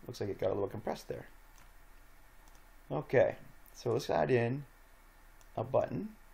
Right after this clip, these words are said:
to go to the other window. Now here I have, um, an H box, so I'm gonna put the button into my H box,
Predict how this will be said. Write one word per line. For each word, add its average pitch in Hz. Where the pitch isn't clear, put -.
to 127
go 110
to 107
the 120
other 104
window. 123
Now 120
here 175
I 156
have, 123
um, 107
an 98
H 156
box, -
so -
I'm 127
gonna 120
put -
the 117
button 113
into 123
my 110
H 131
box, -